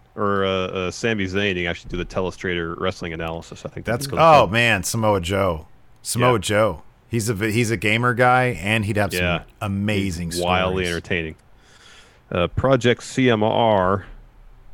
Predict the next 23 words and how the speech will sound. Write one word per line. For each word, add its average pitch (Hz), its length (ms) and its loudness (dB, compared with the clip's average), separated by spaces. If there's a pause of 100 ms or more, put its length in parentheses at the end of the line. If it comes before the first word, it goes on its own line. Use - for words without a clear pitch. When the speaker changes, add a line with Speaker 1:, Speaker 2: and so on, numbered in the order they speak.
(120)
Speaker 1:
uh, 90 280 2
Raw 120 320 2
Underground 107 480 2
feels 107 260 0
like 98 180 2
a 101 60 -6
show 107 320 2
Killian 101 500 0
Dane 113 360 0
could 92 140 -2
actually 92 300 -2
win 113 260 0
on. 87 300 0
Who 123 240 2
else 113 240 0
would 95 140 -2
fit 110 180 -2
in 90 100 -2
perfectly 95 600 -2
on 90 180 -2
the 87 140 -4
Underground 85 640 -6
roster? 98 480 -4